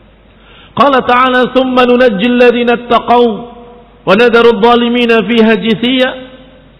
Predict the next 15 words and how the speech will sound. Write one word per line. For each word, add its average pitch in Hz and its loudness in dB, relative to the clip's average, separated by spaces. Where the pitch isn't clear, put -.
Qala 254 0
fi 220 -2
sahih, 233 -4
annahu 226 2
sallallahu 220 0
alaihi 208 0
wa 202 0
ala 196 -2
alihi 196 0
wa 170 0
sallam 185 -2
qala, 180 -2
"Walladhi 214 2
nafsi 185 -2
biyadihi, 123 -6